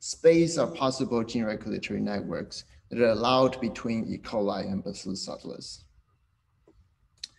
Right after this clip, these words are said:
The other important consequence is that Rho,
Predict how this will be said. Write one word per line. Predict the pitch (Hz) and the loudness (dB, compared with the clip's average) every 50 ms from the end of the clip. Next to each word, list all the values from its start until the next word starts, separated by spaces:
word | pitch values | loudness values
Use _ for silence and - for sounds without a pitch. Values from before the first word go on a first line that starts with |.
| _ - - - - - - | _ -20 -20 -20 -20 -8 2
The | 135 160 | 6 6
other | 208 247 269 277 269 233 190 - - - - - | 6 6 6 6 6 6 4 2 -4 -10 -2 0
important | 165 147 147 - 196 190 185 151 - | 0 0 4 4 6 6 6 6 4
consequence | - 175 156 156 - 151 - - - 113 101 107 101 - - - - - - - - _ _ _ _ - | 0 0 0 0 -2 -4 -6 -2 -2 0 0 0 -2 -2 -6 -12 -16 -20 -20 -20 -20 _ _ _ _ 0
is | 139 139 135 123 - | 2 2 2 2 2
that | - 143 127 120 - - - - - - - - - | 2 2 2 2 2 -2 -12 -14 -18 -20 -20 -16 -6
Rho, | - 143 160 196 214 202 185 170 160 156 160 165 160 - - - - | -2 2 4 4 6 6 4 6 4 4 2 0 -2 -8 -12 -16 -18